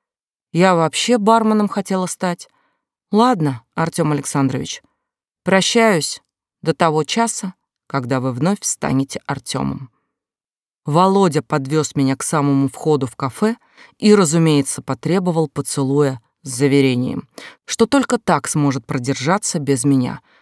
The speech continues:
а иначе явится через пару часов в коммуналку и будет жестоко помогать мне заниматься стиркой и уборкой,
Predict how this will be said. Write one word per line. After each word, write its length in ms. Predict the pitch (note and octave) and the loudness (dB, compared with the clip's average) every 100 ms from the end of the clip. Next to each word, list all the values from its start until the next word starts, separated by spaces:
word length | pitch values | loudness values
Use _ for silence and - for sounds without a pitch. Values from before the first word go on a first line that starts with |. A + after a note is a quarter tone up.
| _ | _
а 200 | F3+ E3+ | 0 2
иначе 380 | E3 D#3 - D3+ | 4 2 0 2
явится 360 | D3+ C#3 - | 2 2 -2
через 280 | - D3+ C3 | -4 -4 -4
пару 260 | - C#3 C3+ | -2 -2 -2
часов 380 | - C#3 D3 - | -4 -6 -6 -6
в 60 | |
коммуналку 600 | - D3 D#3+ A3+ A#3 A3+ - - - | -2 2 4 2 0 -6 -6 -12 -2
и 120 | A#3+ | 0
будет 400 | F#3 F3+ C#3+ C3 | 2 2 0 -2
жестоко 600 | C3+ C#3+ - A3 A#3 - | -2 -4 -2 0 0 0
помогать 500 | G#3 G3+ F#3+ F#3+ - | 2 2 4 2 2
мне 320 | F3 E3+ E3 - - - | 2 2 0 -4 -18 -8
заниматься 640 | D3+ E3+ F3 E3 - - | 2 4 4 4 2 -2
стиркой 640 | C3+ - - A3 G#3+ G3+ - | -6 -4 0 2 2 -4 -4
и 100 | F3+ | -2
уборкой, 580 | E3+ C3+ C3 C3 - - | 0 -2 -6 -6 -8 -12